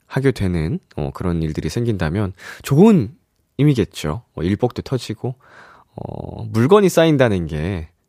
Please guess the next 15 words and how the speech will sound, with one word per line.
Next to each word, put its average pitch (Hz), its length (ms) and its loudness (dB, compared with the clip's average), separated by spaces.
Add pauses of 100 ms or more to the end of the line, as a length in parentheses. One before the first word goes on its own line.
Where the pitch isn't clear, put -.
좋은 110 680 0
의미겠죠? 95 580 -4
<laughs> - 1900 -4
네, 67 360 -4
이렇게 131 260 0
저희 135 480 2
사진도 139 1040 0 (280)
보이는 131 260 0
라디오를 104 300 0
통해서 107 760 -2
띄워드리고 139 460 0
있는데, 90 520 -2 (540)
음, 98 380 0 (360)
이렇게 104 340 4
뭔가 101 420 0